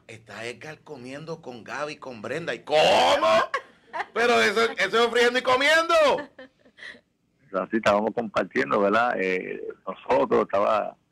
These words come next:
Speaker 2: el compañero y amigo, el próximo alcalde de Atillo, lo que el licenciado Manuel Ney Torres, estábamos allí compartiendo.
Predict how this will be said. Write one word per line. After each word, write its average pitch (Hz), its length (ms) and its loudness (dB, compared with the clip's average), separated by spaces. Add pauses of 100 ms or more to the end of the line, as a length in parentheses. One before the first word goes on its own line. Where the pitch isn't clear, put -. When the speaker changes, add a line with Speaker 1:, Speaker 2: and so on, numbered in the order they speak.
(600)
Speaker 2:
el - 80 -20
compañero 107 640 -2
y 113 60 2
amigo, 117 280 0
el 101 40 -12
próximo 107 300 -4
alcalde 107 420 -2
de 104 60 2
Atillo, 110 400 -2
lo 95 120 -2
que 95 80 0
el 92 100 -2
licenciado 92 420 -4
Manuel 104 280 0
Ney 104 180 0
Torres, 127 340 -2
estábamos 104 380 -4
allí 107 120 -4
compartiendo. 120 840 -4